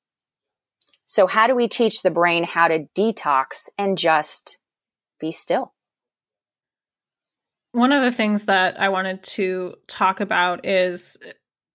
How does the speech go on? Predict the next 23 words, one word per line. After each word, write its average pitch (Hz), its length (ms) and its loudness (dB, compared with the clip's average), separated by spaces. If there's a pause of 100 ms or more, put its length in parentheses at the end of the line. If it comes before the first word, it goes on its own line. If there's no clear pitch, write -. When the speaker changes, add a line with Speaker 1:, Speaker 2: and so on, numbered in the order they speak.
(480)
Speaker 2:
you 240 80 2
know, 208 100 4
I, 214 380 2
I 233 220 6
believe, 214 640 2
and 196 100 0
I've 190 140 0
had 196 260 0 (220)
folks 190 320 -2
on 185 180 -2
the 180 60 -6
podcast 190 680 -2
who 180 360 -2
believe 202 600 0
that 180 380 2 (360)
really 233 460 4
changing 208 640 -2
cybersecurity 190 1200 -2 (320)
culture 214 440 0
in 214 220 -2
organizations 208 960 0
starts 214 600 0
with 190 540 -2